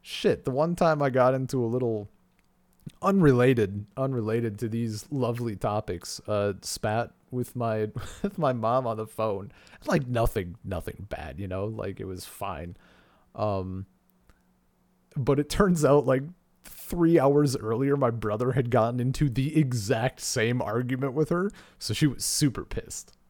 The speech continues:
I thought it was hilarious. She laughs about it now, but,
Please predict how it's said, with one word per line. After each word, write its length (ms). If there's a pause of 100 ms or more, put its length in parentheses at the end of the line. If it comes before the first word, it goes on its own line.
(120)
I 140
thought 220
it 40
was 180
hilarious. 680 (320)
She 160
laughs 300
about 260
it 80
now, 320 (180)
but, 240